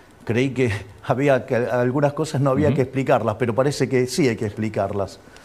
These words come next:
Speaker 1: Dicho esto, está cerrado el grifo fiscal. Nosotros en esta etapa hemos eliminado fuertemente
Speaker 2: Mm.
Speaker 1: los pasivos remunerados.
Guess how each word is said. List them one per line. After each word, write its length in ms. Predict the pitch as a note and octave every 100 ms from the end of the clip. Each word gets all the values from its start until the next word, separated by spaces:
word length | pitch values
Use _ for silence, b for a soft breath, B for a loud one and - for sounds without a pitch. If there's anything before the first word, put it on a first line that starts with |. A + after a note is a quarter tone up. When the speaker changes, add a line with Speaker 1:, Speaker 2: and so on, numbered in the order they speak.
| B B B B B B - -
Speaker 1:
Dicho 440 | A#2+ E3+ - F3 F3
esto, 520 | F3+ - F#3+ G#3 - - - - - - - - - - - - - - - - -
está 260 | A#2+ E3
cerrado 480 | - D#3 D3 F3 F3+
el 80 | E3+
grifo 320 | F3+ F3+ F3+
fiscal. 520 | - E3+ - F#3 G#3+ - - - - - - - - - - - -
Nosotros 640 | D3 D3+ E3 D#3 D#3+ - -
en 120 | C#3+
esta 220 | C#3+ D#3
etapa 560 | D3 E3+ E3 E3+ E3 - - - B B B B B B - - -
hemos 480 | D3+ D3+ C3+ - - - -
eliminado 640 | B2 C3 C3 D#3 F#3+ E3+ C#3+
fuertemente 840 | - D#3 D#3 B2+ C#3+ G3+ F3+ D#3+
Speaker 2:
Mm. 40 | C#3
Speaker 1:
los 80 | -
pasivos 440 | B2+ - D3+ C3
remunerados. 840 | C3+ B2+ B2 C3 D#3+ F#3+ F#3 -